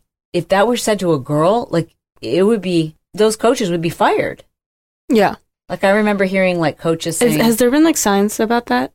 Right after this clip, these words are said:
Speaker 1: Science on it?
Speaker 2: science behind the way we interpret things or can handle different
Speaker 1: I don't know.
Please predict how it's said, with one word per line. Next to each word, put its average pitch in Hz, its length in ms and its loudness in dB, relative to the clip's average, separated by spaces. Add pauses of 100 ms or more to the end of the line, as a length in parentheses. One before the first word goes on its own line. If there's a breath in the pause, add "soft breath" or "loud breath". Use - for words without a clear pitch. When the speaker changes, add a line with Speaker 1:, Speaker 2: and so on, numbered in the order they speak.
(140)
Speaker 1:
Science - 180 0
on 170 80 -2
it? 196 40 -4
Speaker 2:
science 196 440 0
behind 190 420 2 (300)
the 196 140 0
way 185 320 4
we 180 420 2 (100)
interpret 190 440 2
things 202 340 0
or 175 420 2 (360)
can 190 140 0
handle 185 440 2
different 180 520 -2 (460)
Speaker 1:
I 202 180 -8
don't 302 220 -4
know. 247 600 -8